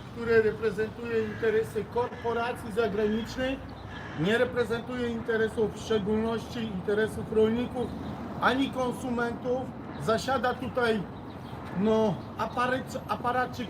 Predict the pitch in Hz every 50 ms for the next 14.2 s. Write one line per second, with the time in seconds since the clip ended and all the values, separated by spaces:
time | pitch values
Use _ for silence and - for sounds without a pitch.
0 | - - 247 240 - - 254 233 - - - - 202 180 - 220 208 208 208 214
1 | 214 220 226 220 - - 226 214 196 - - 233 240 226 226 214 196 175 - -
2 | 202 208 220 233 240 - - - - - - - - - - 220 208 220 220 226
3 | 220 220 226 220 208 226 226 220 226 214 - - 220 220 208 - 208 202 202 185
4 | 185 226 214 - - 226 233 233 220 - - 226 202 - 233 208 - 233 214 208
5 | 190 180 220 240 233 214 - - - 185 185 185 185 185 - - - - - -
6 | - - - - 190 214 220 226 226 226 233 220 - - - 226 220 208 - -
7 | 226 226 208 202 190 202 226 247 247 240 240 220 - - - - 202 208 220 247
8 | 269 277 - - - - - - - - - - - - - - - - - -
9 | - - - - - - - - - - - - - - - 240 240 - 240 233
10 | - - - - 254 - - - 262 247 220 214 - - - - 247 240 240 233
11 | 226 - - - - - - - - - - 240 262 254 - - 247 240 226 233
12 | 226 - - - 220 175 190 240 240 240 247 247 233 240 226 180 - 226 - -
13 | 247 240 247 262 247 220 240 240 240 240 220 - 233 220 185 170 - - - 214
14 | 226 254 277